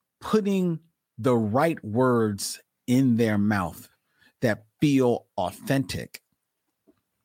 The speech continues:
Pam Grier is finally in a place where she can really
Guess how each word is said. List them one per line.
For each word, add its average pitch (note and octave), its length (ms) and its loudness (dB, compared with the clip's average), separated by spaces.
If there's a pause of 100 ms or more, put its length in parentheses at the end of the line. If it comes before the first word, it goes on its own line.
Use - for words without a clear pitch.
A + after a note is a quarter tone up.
(440)
Pam G3 420 2
Grier C#3+ 600 2
is A#2 500 0 (340)
finally D3+ 640 2
in B2+ 220 2
a A#2+ 60 2
place G#2 580 -2 (220)
where A2+ 500 2
she E3 420 0
can G#2 580 -2 (640)
really A#2+ 720 0